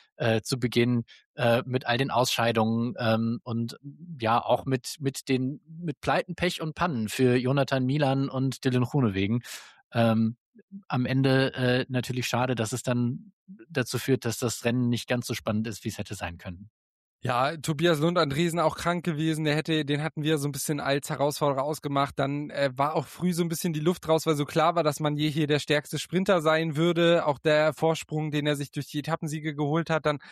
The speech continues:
Speaker 2: kann man sicherlich noch mal über die Punktewertung, wie diese aufgebaut ist, sprechen. Äh, ich glaub, es spielen viele Faktoren eine Rolle. Wir wurden auch gefragt, äh, was wir denn so vom Red Bull Kilometer halten, äh, von dieser Wertung. Ich sag mal so, ist ne-, nice to have, äh, für, also die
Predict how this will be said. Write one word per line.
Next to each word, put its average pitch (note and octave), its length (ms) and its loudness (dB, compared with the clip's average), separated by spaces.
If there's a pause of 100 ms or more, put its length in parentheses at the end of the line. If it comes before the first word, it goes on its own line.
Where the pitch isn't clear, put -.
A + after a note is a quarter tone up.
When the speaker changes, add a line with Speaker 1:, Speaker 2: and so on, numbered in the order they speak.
(180)
Speaker 2:
kann D3 180 -2
man D#3 160 2
sicherlich D3 420 0
noch C#3+ 120 0
mal C#3 160 2
über C#3 100 -2
die D3 120 -4
Punktewertung, E3 760 0
wie D3 80 -6
diese D3 300 0
aufgebaut C#3 520 -2
ist, D3 140 -12
sprechen. D3 460 -6 (280)
Äh, C#3 120 -4
ich C#3 80 -4
glaub, D3 180 0
es - 40 -14
spielen C#3+ 300 -4
viele D#3+ 240 -6
Faktoren D3+ 520 0 (260)
eine C#3+ 100 0
Rolle. F3+ 220 4
Wir E3 120 4
wurden E3+ 200 4
auch D3+ 160 4
gefragt, D3+ 520 0
äh, C#3 200 0
was C#3 180 -4
wir D#3 60 0
denn D3 160 0
so C#3+ 80 -6
vom C#3+ 180 -4
Red C3+ 160 -4
Bull G3 160 2
Kilometer F3+ 640 0
halten, E3+ 400 -2
äh, D3 260 2
von C#3+ 160 -2
dieser D#3 320 -2
Wertung. D3+ 400 0 (300)
Ich C#3+ 120 -4
sag D3 160 0
mal C#3+ 200 2
so, D#3+ 240 2
ist C3+ 240 -6 (120)
ne-, C#3+ 300 -2
nice C#3 320 0
to C3 160 -4
have, C#3+ 340 0
äh, C3+ 220 2
für, C#3 400 0 (540)
also C#3 240 -2
die C3 240 -10